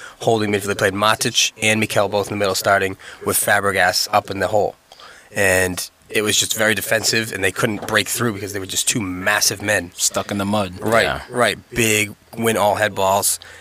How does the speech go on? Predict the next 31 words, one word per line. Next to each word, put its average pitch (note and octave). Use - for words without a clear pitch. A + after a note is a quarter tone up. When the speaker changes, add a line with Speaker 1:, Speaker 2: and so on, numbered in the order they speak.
Speaker 1:
And G#2+
second G#2+
half, A#2+
they, G#2+
they F#2+
changed A#2+
it. -
They -
took G2+
off G#2
Matic, F#2+
and G2+
they F#2
dropped G2+
Fabregas F#2+
back F2+
to -
play A2+
more G2+
over G2+
the F#2+
top G#2
and A2
get A2+
that -
pace. -
I G#2+
mean, A2
it, -
it G#2
just, -